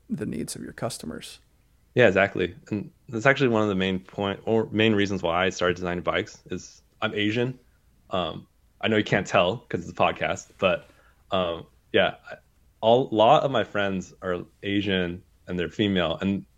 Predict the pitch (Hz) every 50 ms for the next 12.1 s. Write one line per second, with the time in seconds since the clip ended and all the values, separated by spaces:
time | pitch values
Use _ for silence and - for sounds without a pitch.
0 | _ - 120 - 110 113 147 151 156 - - - 82 85 92 110 127 - - _
1 | _ _ _ _ _ _ _ _ 98 95 90 - 101 85 85 85 - - _ _
2 | _ - 95 - - - 101 98 104 107 107 107 101 95 90 92 92 92 92 -
3 | 92 98 101 - - 92 95 - - 107 90 - - 90 90 92 - - 87 87
4 | 104 123 147 - - _ _ _ _ _ _ _ _ _ _ _ _ 110 107 98
5 | 120 104 117 123 - 147 127 - - 101 104 104 101 98 85 - 82 82 90 95
6 | 95 104 98 - - 98 95 101 104 - - - 87 92 - 87 90 90 92 92
7 | 90 85 90 85 - 98 92 - 95 92 87 - - _ _ _ _ _ _ _
8 | _ _ _ _ - 85 - - 110 98 110 104 110 117 117 123 123 - - -
9 | _ _ _ _ _ _ _ _ _ _ _ - 208 104 113 135 156 156 156 -
10 | 151 139 - - - _ - - 107 98 98 92 95 90 - - - _ _ _
11 | _ _ _ - 92 90 - 117 110 - - 78 78 - - 101 98 95 - -
12 | -